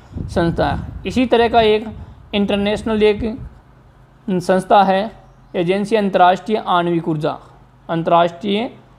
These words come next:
आणविक ऊर्जा एजेंसी। तो अगला, अगली heading डालेंगे हम अंतर्राष्ट्रीय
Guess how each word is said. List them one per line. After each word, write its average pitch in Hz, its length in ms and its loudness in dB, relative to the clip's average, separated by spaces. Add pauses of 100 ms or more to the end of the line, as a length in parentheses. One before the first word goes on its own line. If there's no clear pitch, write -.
(100)
आणविक 175 400 0
ऊर्जा 165 240 2
एजेंसी। 156 520 -4 (1200)
तो 170 160 0
अगला, 190 140 0 (920)
अगली 190 200 -2
heading 214 220 2
डालेंगे 190 360 2
हम 190 260 -2 (1600)
अंतर्राष्ट्रीय 190 920 2